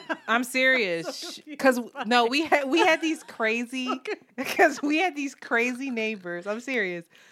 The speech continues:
Speaker 1: We have these crazy neighbors that were, like, out in the street. Remember when I was telling y'all that, or telling you that they were threatening me? The dude was threatening me 'cause
Speaker 2: Oh,
Speaker 1: I was
Speaker 2: yeah.
Speaker 1: out in the street with the
Speaker 2: Uh-huh.
Speaker 1: cops, police, whatever, whatever. And so we're sitting there, we're telling our landlord, and, like,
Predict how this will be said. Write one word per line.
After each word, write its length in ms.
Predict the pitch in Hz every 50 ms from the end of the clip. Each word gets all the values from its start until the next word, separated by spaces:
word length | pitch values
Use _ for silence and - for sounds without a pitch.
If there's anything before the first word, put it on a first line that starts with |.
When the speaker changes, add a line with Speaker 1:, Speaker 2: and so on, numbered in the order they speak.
| _ _ -
Speaker 1:
We 120 | 226 254
have 160 | 262 247 226 220
these 160 | 226 214 220
crazy 420 | - - 196 196 202 196 214 208
neighbors 440 | 190 185 180 175 170 170 165 165 160
that 160 | 165 170 156
were, 100 | 160 165
like, 160 | 160 160 160
out 220 | 147 160 175 170 175
in 60 | 175
the 60 | 175
street. 200 | - - - 180
Remember 200 | 175 226 285 330
when 140 | 311 285 269
I 80 | 254 247
was 100 | 247 247
telling 320 | - 269 247 240 233 233
y'all 240 | 226 226 220 220 220
that, 400 | 208 208 196 196 190 190 180 - _ _ 185
or 100 | 185 185
telling 300 | 185 226 220 214 208 202
you 120 | 208 208
that 240 | 190 196 180 175 165 - _ _ _ _ _ _ _ _ _ _ _ _ _ _ _ _ -
they 160 | 165 196 202
were 100 | 190 190
threatening 380 | 190 190 208 214 214 214 233 226
me? 180 | 226 226 226 233
The 160 | 208 185 -
dude 400 | 160 196 208 226 233 240 240 226 -
was 140 | 196 196 -
threatening 340 | - 233 233 226 240 247 240
me 120 | 247 247
'cause 160 | 220 202 190 185
Speaker 2:
Oh, 40 |
Speaker 1:
I 60 | 180 185
was 80 | 180
Speaker 2:
yeah. 80 | 185 185
Speaker 1:
out 40 | 180
in 20 | 180
the 60 | 175
street 160 | - - 208
with 140 | 196 185 -
the 60 | 180 185
Speaker 2:
Uh-huh. 40 | 202 202 190 185
Speaker 1:
cops, 120 | - - -
police, 480 | - 185 175 180 185 185 180 175 -
whatever, 260 | 175 170 170 175 175 165
whatever. 400 | 170 175 175 180 180 180 185 185 _ _ _ _ _ _ _ _ _ _ _ _ - - _ -
And 180 | 185 180 180 170
so 300 | - - 185 175 170 165
we're 340 | 160 160 190 220 247 262 262
sitting 340 | - - - 240 - 208 208
there, 140 | 208 202
we're 120 | 196 185 180
telling 320 | - - 214 214 220 220 214
our 140 | 196 185
landlord, 840 | 175 160 160 170 170 180 190 185 185 180 180 180 185 180 180 180 180 170
and, 120 | 165 160
like, 240 | 156 156 147 -